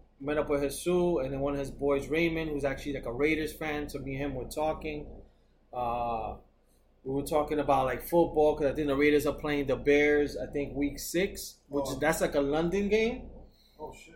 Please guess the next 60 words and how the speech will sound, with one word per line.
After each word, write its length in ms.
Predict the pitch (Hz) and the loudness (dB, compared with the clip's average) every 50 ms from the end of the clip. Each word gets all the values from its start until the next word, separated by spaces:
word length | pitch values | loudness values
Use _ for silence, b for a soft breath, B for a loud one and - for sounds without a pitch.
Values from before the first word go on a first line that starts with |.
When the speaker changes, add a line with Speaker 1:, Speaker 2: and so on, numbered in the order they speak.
| - _ _ | -20 _ _
Speaker 1:
So, 560 | - - - 160 151 151 147 143 143 135 - - | -12 -4 0 4 4 6 6 6 4 2 2 2
like, 260 | 151 143 143 139 139 | 2 4 4 4 4
one 260 | 143 147 165 180 190 | 2 2 4 4 4
of 80 | 196 185 | 2 2
his 360 | 170 170 185 190 185 - - | 4 4 4 4 2 0 -2
friends, 600 | - - 160 156 151 151 147 143 139 - - - - - - | -4 -2 0 0 0 0 -2 -2 -4 -8 -12 -16 -20 -20 -10
which 320 | - 147 151 151 151 - 147 | -4 -4 -4 -4 -4 -4 -2
is, 180 | 147 143 135 | -2 -2 0
like, 280 | 139 139 135 127 113 - - - 120 | 0 0 0 -2 -4 -8 -14 -14 -8
he 160 | 131 151 180 | -4 0 2
knows 260 | 185 180 175 160 147 151 | 2 4 2 2 0 0
Henry. 560 | 156 160 160 156 156 156 156 151 151 - - - - - - - _ _ _ _ _ _ | -2 -2 -2 -2 -2 -2 -2 -2 -4 -6 -10 -16 -20 -20 -20 -20 _ _ _ _ _ _
I 200 | - 123 131 160 | -6 -2 0 0
know 200 | 156 151 139 131 | 2 2 0 0
him. 160 | 131 135 127 127 | -2 -2 -2 -2
He's 180 | 147 156 143 | -2 0 2
a 80 | 147 127 | 2 2
big 460 | - - 160 165 165 151 143 - - - - - - - - | 2 4 4 4 4 4 2 -4 -10 -14 -16 -18 -12 -4 2
diehard 680 | 147 147 151 151 143 139 135 131 123 120 113 - - | 4 6 6 6 4 4 4 4 2 2 0 -4 -4
Bears 260 | 135 131 131 127 123 | -2 -2 -2 -2 -4
fan. 280 | - - 127 120 117 113 | -8 -10 -10 -10 -8 -6
This 160 | 127 135 139 127 | -6 -6 -4 0
Speaker 2:
Yeah. 60 | 123 | 2
Speaker 1:
guy, 260 | 143 143 143 143 139 | 4 4 4 4 4
like, 320 | 139 135 127 123 120 113 - - - - - - - - | 2 2 0 -2 -2 -4 -10 -16 -20 -20 -20 -18 -12 -8
big 340 | 135 135 135 127 110 - | -6 -6 -6 -6 -8 -6
diehard. 500 | - 131 127 127 120 117 113 110 107 - 95 95 - - - - _ _ _ _ _ _ | -4 -4 -2 -2 -2 -4 -6 -6 -6 -8 -12 -14 -16 -18 -20 -20 _ _ _ _ _ _
So 460 | - - - 143 135 127 120 107 - - - - - _ _ _ _ _ _ _ - - | -10 -4 -2 0 0 0 -2 -6 -8 -14 -18 -20 -20 _ _ _ _ _ _ _ -12 -6
he's 180 | 143 143 135 143 | -4 -2 0 0
like, 160 | 139 127 - 147 | 0 0 4 6
"Yo, 180 | 160 160 151 | 8 8 8
we're 140 | 143 143 143 | 8 8 6
all 120 | 156 160 160 | 6 6 4
gonna 180 | 160 156 147 139 | 2 0 0 0
link 320 | 135 147 151 156 147 - | 0 0 0 0 0 2
up." 200 | 160 160 - - | 2 2 2 2
He's 140 | 135 127 117 | -2 -4 -4
like, 140 | 131 117 117 | -4 -2 -2
"We 80 | 139 | 0
don't 160 | 139 151 151 151 | 0 0 0 0
know 120 | 151 143 131 | -2 -2 -2
where 400 | 123 127 135 143 147 151 151 147 | 0 2 4 6 6 6 6 4
we're 80 | 147 | 2
gonna 180 | 139 147 143 139 | 0 0 -2 -4
go, 200 | 135 151 147 139 | -2 0 0 0
but 120 | - 123 | -2 -2
we're 120 | 123 135 143 | -2 -2 -2
gonna 180 | 143 139 135 | -2 -2 -6
do, 160 | 131 120 127 139 | -6 -6 -6 -4
you 80 | 151 139 | -4 -4
know, 80 | 127 | -4
we're 160 | 113 120 131 135 | -4 -4 -4 -4
gonna 140 | 139 131 127 | -4 -4 -2
watch 240 | 123 135 131 123 - | -2 -2 -2 -2 -4
the 80 | 131 | -6
game." 80 | 147 170 | -6 -4
I 40 | 160 | -4
was 80 | 139 | -4
like, 140 | 123 127 127 | -4 -4 -2
"Yeah, 180 | 165 214 226 | 0 0 0